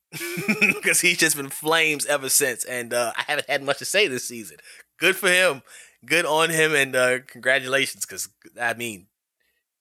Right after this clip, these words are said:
seventeen still between, you know, with Dame and C J still around. That's, that's impressive. And the two-way. Those two not doing enough on defense. Uh, and I'm not, that's not a knock, I'm just saying. It's just not. They're not gonna be enough.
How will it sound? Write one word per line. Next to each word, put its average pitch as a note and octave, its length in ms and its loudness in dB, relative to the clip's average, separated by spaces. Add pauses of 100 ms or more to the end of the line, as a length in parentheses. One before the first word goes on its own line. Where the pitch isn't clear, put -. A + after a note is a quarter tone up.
(420)
seventeen E3+ 540 0
still F3 260 2
between, D#3+ 460 -6
you E3+ 100 -8
know, C#3+ 240 -4 (560)
with G#2 140 -16
Dame C3 220 0
and D3 100 -4
C E3+ 180 -2
J D#3+ 140 2
still E3+ 200 -4
around. F3 260 2
That's, D#3+ 220 -2 (100)
that's - 320 -10 (580)
impressive. D3+ 480 -2
And F#3+ 120 2
the F3 60 2
two-way. D3+ 460 -2 (480)
Those D#3 160 0
two E3+ 120 -2
not D3 160 2
doing C3+ 220 0
enough A#2+ 280 -2
on A#2 100 -8
defense. A2 580 -10 (100)
Uh, F#2+ 220 -10
and B2+ 140 -2
I'm D3+ 100 0
not, C#3 80 2
that's C3 140 2
not A#2 120 0
a A#2+ 40 -8
knock, C3 160 2
I'm A2+ 80 -6
just A2+ 120 -6
saying. A2 300 -2
It's F#2+ 120 -14
just - 140 -8
not. G#2+ 240 -2 (120)
They're - 100 -20
not F2 200 -8
gonna F2 100 -20
be F#2+ 100 -20
enough. G#2 320 -8